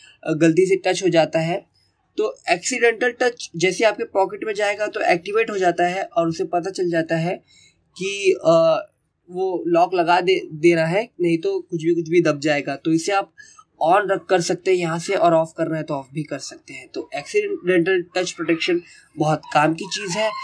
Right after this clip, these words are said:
आपने on नहीं किया तो on कर लीजिए। अगर आपको कोई क्वेश्चन है तो कमेंट में पूछ सकते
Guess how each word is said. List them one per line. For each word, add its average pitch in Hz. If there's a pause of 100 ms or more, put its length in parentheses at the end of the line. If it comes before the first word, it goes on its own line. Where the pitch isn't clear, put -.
(260)
आपने 175
on 190
नहीं 185
किया 160
तो 151
on 143
कर 147
लीजिए। 139 (340)
अगर 214
आपको 240
कोई 233
क्वेश्चन 214
है 220
तो 226
कमेंट 190
में 190
पूछ 190
सकते 185